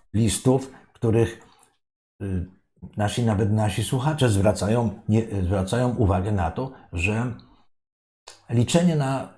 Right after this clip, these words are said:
na sektor prywatny, liczenie na, na nas samych, na obywateli, to jest za mało, że trzeba liczyć na, na państwo, bo państwo jest uczciwe,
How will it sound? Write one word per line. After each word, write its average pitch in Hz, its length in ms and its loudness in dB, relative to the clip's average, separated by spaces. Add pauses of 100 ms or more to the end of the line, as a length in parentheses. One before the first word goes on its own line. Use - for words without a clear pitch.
(100)
na 110 180 -2
sektor 139 360 0
prywatny, 110 640 2
liczenie 135 500 0
na, 120 420 -2 (440)
na 117 160 0
nas 120 340 0
samych, 110 320 0
na 104 120 -2
obywateli, 117 600 0
to 127 160 -2
jest 127 200 0
za 98 160 0
mało, 123 280 0
że 95 100 0
trzeba 110 260 -2
liczyć 113 320 -4
na, 90 540 -2
na 95 120 -2
państwo, 135 400 -4
bo 104 120 2
państwo 117 580 -6 (320)
jest 117 260 -2
uczciwe, 160 580 2